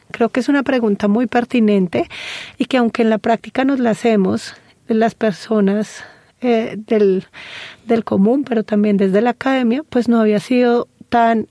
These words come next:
eh, resuelta de manera rigurosa con los datos, eh,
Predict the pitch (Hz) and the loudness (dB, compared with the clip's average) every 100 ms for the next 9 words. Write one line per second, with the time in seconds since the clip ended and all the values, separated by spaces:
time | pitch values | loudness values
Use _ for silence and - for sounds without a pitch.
0 | - 233 214 208 220 - 262 247 233 - | -4 0 0 0 -2 0 0 2 2 -2
1 | - 220 233 240 - 196 214 220 214 208 | -2 0 2 -2 -4 0 2 2 2 0
2 | 226 233 233 240 226 - 220 226 - 226 | 0 2 2 4 2 0 -2 -2 -2 0
3 | 226 202 202 220 208 - 202 - - - | 0 0 2 2 2 2 0 -2 -12 -14
4 | - - - - 247 | -12 -14 -18 -6 -2